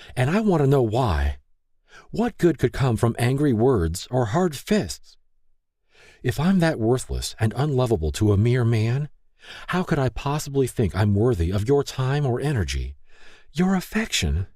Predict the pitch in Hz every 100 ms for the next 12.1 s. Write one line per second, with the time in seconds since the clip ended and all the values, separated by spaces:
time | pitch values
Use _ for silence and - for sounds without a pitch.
0 | _ _ - _ _ _ _ - - -
1 | 110 139 92 131 92 90 78 85 92 -
2 | 64 - - _ _ _ - 123 156 151
3 | - 135 123 - 69 78 - _ _ _
4 | _ _ - - 175 165 113 160 160 117
5 | 107 82 147 87 - - - _ _ _
6 | _ 147 185 165 123 - 156 156 65 -
7 | - _ _ _ _ _ - - - 190
8 | 240 160 220 220 113 82 95 82 73 78
9 | - _ _ _ - 160 196 175 - 220
10 | 208 - 190 143 143 170 110 90 98 143
11 | 143 - - 196 151 - 165 254 135 80
12 | 90